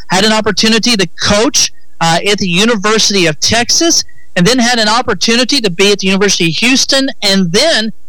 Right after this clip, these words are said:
an opportunity to work with the Houston Texans before you move back to Tennessee. Really want to kind of jump into that and talk about some of your experiences there.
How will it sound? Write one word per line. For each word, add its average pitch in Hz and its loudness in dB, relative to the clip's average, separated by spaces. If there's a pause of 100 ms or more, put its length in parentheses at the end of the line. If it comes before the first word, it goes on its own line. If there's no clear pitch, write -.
(140)
an 190 0
opportunity 208 0
to 190 2
work 202 2
with 202 0
the 190 -2
Houston 185 2
Texans 185 0 (240)
before 185 0
you 180 2
move 185 2
back 185 0
to 170 -6
Tennessee. 208 2 (280)
Really 262 4
want 240 2
to 214 -2
kind 254 -2
of 220 -2
jump 233 0
into 202 -2
that 220 2
and 233 -6
talk 196 0
about 196 2
some 202 0
of 190 2
your 190 2
experiences 208 0
there. 202 0